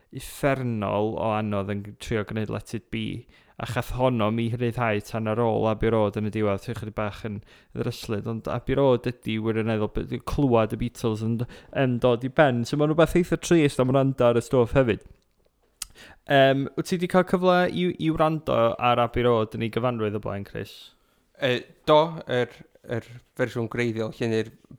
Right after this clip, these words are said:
Speaker 2: yr remaster dwy fil a naw, neu be bynnag oedd, ond mae'n siŵr
Speaker 1: Ie.
Speaker 2: bod wedi rando ar, dwi heb rando ar y fersiwn newydd, ond nes i fynd a grando ar chydig o'r bonus materials o'r, yym, yr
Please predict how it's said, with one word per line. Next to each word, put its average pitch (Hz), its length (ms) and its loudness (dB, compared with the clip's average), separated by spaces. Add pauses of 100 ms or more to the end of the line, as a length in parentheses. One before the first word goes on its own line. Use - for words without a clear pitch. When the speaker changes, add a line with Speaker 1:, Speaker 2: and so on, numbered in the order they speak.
(140)
Speaker 2:
yr 117 240 0 (400)
remaster 117 800 -2
dwy 117 180 0
fil 113 180 0
a 113 80 4
naw, 110 380 4
neu 104 100 0
be 110 140 -6
bynnag 110 240 2
oedd, 107 160 0
ond 113 80 -2
mae'n 113 80 -6
siŵr 151 80 2
Speaker 1:
Ie. 127 80 4
Speaker 2:
bod 113 100 2
wedi 110 140 -2
rando 110 240 0
ar, 107 160 -4 (160)
dwi 117 100 0
heb 123 160 -2
rando 120 300 -2
ar 117 80 -2
y 113 60 -2 (500)
fersiwn 123 260 0
newydd, 113 300 2
ond 113 100 0
nes 113 240 -2
i 117 80 -4
fynd 117 320 -2
a 107 60 2 (500)
grando 113 460 -2
ar 110 240 -4
chydig 110 560 -6
o'r 107 240 -2 (240)
bonus 131 480 4
materials 110 720 2
o'r, 107 260 4
yym, 107 280 2 (840)
yr 107 160 0